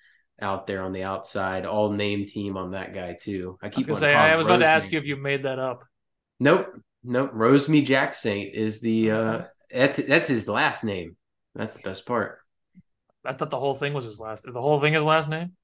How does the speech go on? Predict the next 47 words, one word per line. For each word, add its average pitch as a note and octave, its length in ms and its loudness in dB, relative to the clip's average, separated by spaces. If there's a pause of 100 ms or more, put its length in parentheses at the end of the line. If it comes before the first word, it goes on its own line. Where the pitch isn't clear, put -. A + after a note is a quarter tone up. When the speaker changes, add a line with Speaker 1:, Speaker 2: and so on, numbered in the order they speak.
(280)
Speaker 1:
Yeah, C3+ 180 6
Rosemy-Jacksaint C3 1160 4
is A2+ 180 -2
his A2+ 160 -2
last A2 280 2
name. G#2+ 340 -2 (220)
Speaker 2:
Okay. D3 240 -4
Speaker 1:
I F3 40 4
don't A#2+ 60 2
know A2+ 60 2
what C3 100 8
his C#3+ 140 4
first A2+ 260 2
name G2 180 -2
is. G2 200 -4
I G2+ 80 0
just - 160 -6
know B2+ 100 2
his A2 160 0
last A2 320 0
name. F#2+ 300 -4
<laughs> - 40 -4
It's D3+ 140 2
Speaker 2:
I D3+ 40 4
hope E3+ 140 8
Speaker 1:
so D#3+ 60 8
Speaker 2:
it's, C#3+ 80 10
like, G3 120 10
Speaker 1:
long. D#3+ 260 4
Speaker 2:
Kevin. C3+ 460 4 (240)
Speaker 1:
It's F3 280 4
so G#3 240 8
long, E3 380 8
I D3 100 6
didn't C#3+ 320 4
bother C3 380 4
to A#2 80 2
learn A#2+ 240 0
his G#2+ 120 -4
first B2 360 -2
name. F#2 280 -6 (1080)
Speaker 2:
I D#3+ 180 -10
hope F#3 180 4
it's D#3 120 2
just, D3+ 180 -2
like, C#3 200 2 (260)
Chris. - 420 -6